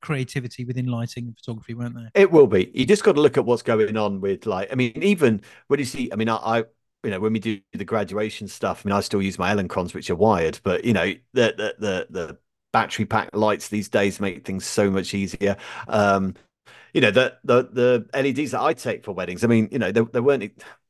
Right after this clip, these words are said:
Speaker 2: they're not exactly specialist lights. I got 'em from Amazon, you know. Um,
Speaker 1: <laughs>
Speaker 2: but, you know, I, I never, we always, wh-,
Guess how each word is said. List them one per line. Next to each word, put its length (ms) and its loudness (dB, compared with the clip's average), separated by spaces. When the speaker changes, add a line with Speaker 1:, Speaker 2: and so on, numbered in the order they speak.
Speaker 2:
they're 120 -2
not 160 0
exactly 280 -2
specialist 600 -4
lights. 260 -2
I 40 -4
got 140 0
'em 40 -8
from 160 -2
Amazon, 340 -2
you 100 -10
know. 140 -2
Um, 540 2
Speaker 1:
<laughs> 60 -4
Speaker 2:
but, 260 2
you 120 4
know, 200 4
I, 220 2
I 80 2
never, 560 6
we 180 2
always, 500 4
wh-, 200 -4